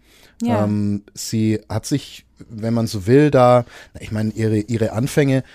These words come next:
Speaker 2: sie war ja, ähm, Schönheitskönigin auch mal am Anfang, also sie war jetzt auch
Speaker 1: Stimmt.
Speaker 2: nie, sie war nie, äh, weg, äh, von den Medien oder so. Sie hat immer mit Medien zu tun gehabt, aber sie macht es auch einfach,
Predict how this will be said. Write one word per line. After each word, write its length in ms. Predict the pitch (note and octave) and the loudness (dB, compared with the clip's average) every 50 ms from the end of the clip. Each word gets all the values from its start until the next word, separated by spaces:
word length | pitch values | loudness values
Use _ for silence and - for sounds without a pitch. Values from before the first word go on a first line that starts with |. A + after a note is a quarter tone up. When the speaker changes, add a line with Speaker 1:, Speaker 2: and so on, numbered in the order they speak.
| - _ - | -20 _ -10
Speaker 2:
sie 180 | - - G#2+ | -8 -6 -2
war 160 | G2+ G#2+ A2 | 0 0 2
ja, 260 | A#2 A2+ A2+ A2+ G#2+ - A#2 G#2 | 2 4 2 2 0 -2 -4 -6
ähm, 140 | G2+ G2 G#2 | -4 -4 -6
Schönheitskönigin 920 | F#2+ - C3+ C#3+ D#3+ D3+ C3+ - - - - - C#3 C3+ C#3 B2+ C3 B2+ B2 | -2 0 2 2 2 2 0 -2 -6 -8 -4 -2 -2 0 0 0 0 0 0
auch 200 | A2 A#2+ A#2+ B2 | 0 -2 -2 0
mal 100 | C3 B2 | 0 0
am 100 | A#2+ A#2+ | 0 0
Anfang, 320 | G#2+ A#2+ A#2+ - B2+ A#2 | -2 -4 -2 -2 -2 -2
also 140 | G#2+ F#2+ F#2+ | -2 -4 -6
sie 220 | F#2 F#2 G2 F#2+ F2 | -8 -8 -8 -8 -6
war 120 | F#2+ G2+ | -4 -4
jetzt 180 | G#2+ - - - | -4 -4 -6 -8
auch 60 | G2+ G#2 | -8 -6
Speaker 1:
Stimmt. 160 | G#2+ G#2+ A2+ | -4 -2 0
Speaker 2:
nie, 220 | A#2 A#2+ A#2+ A2 - - - - - | 0 0 0 -2 -4 -8 -16 -20 -20
sie 160 | - - G#2+ F#2 | -12 -12 -6 -4
war 140 | G#2+ G#2+ | -2 -2
nie, 380 | G#2+ A#2 A#2 A#2+ A#2+ A#2 A2+ G2+ - - - _ _ | 0 0 0 2 2 0 0 -2 -6 -12 -20 _ _
äh, 240 | - G#2 G2+ F#2+ F2+ | -8 -6 -6 -4 -2
weg, 240 | A2 B2+ - - - - - | -2 -2 -4 -4 -10 -16 -16
äh, 320 | - - F#2+ F#2+ G#2 G2 | -14 -10 -10 -8 -8 -10
von 220 | - - A#2+ A#2 A2+ | -6 -4 -4 -2 0
den 160 | A2 A2 G#2+ | 0 0 0
Medien 360 | G#2+ A2+ A2+ A2 A2+ G#2 G#2 | 2 2 2 2 0 0 -2
oder 160 | G2+ F#2+ F#2+ | -4 -6 -8
so. 160 | - - G#2+ | -8 -6 -8
Sie 160 | F#2+ - A2 G2+ | -6 -4 -4 -4
hat 200 | A2 G#2 - - | -4 -6 -6 -6
immer 200 | - B2 B2 A#2 | -4 -2 0 0
mit 180 | A2 G#2+ F#2+ | 0 -2 -2
Medien 340 | G#2 A2+ A#2 A2+ A#2 A2 G#2+ | -2 -2 0 0 0 -2 -4
zu 100 | - G#2 | -6 -10
tun 340 | E2+ - - - F#3 G3 F3+ | -12 -8 -4 0 0 2 2
gehabt, 300 | C3+ F#2+ F#2 F#2+ - - | 2 0 -2 -4 -6 -6
aber 240 | G2 F#2 F#2+ F#2+ F#2 - - - - _ _ | -6 -4 -4 -4 -6 -8 -14 -20 -20 _ _
sie 280 | - - - - F#2+ | -14 -12 -10 -8 -8
macht 440 | F2+ D#2+ D#2 C#2+ - - - - - | -8 -8 -8 -12 -14 -18 -12 -8 -6
es 160 | B2 A#2 - | -6 -6 -6
auch 180 | G2+ F2+ - - | -8 -10 -10 -10
einfach, 480 | - D#2+ E2 A2 A2 - B2 - - | -8 -6 -6 -6 -4 -4 -4 -6 -6